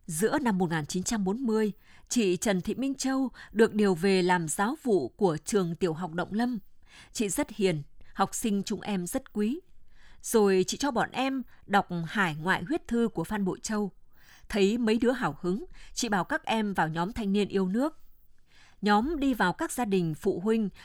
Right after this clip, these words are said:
vận động họ đấu tranh chống người Pháp đến đây xâm lược. Tháng sáu năm một nghìn chín trăm bốn mươi mốt, Lý Trường Trương Ngọc Sen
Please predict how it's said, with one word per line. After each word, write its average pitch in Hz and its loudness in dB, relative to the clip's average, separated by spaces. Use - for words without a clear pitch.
vận 135 2
động 190 -2
họ 180 0
đấu 202 2
tranh 208 -2
chống 220 -2
người 185 0
Pháp - -6
đến 196 0
đây 208 2
xâm 185 -4
lược. 160 -4
Tháng 220 2
sáu 220 2
năm 247 0
một 170 0
nghìn 151 -4
chín 180 -6
trăm 196 -2
bốn 190 -2
mươi 247 -4
mốt, 285 -2
Lý 240 4
Trường 175 2
Trương 226 0
Ngọc 175 -2
Sen 214 -2